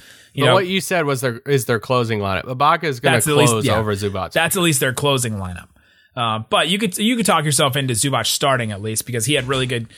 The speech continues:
Speaker 1: chemistry with Kawhi and all that kind of stuff. Then off the bench, they have Lou Will, Luke Kennard, Terrence Mann, Patrick Patterson came back, Zubac,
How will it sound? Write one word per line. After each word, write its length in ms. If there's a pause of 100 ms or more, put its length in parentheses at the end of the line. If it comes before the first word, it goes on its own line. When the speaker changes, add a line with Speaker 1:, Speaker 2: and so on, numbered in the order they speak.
(140)
Speaker 1:
chemistry 340
with 120
Kawhi 340
and 100
all 80
that 120
kind 120
of 80
stuff. 320 (680)
Then 180
off 160
the 80
bench, 220
they 60
have 120
Lou 180
Will, 360 (220)
Luke 200
Kennard, 380
Terrence 360
Mann, 360 (340)
Patrick 300
Patterson 420
came 220
back, 360
Zubac, 640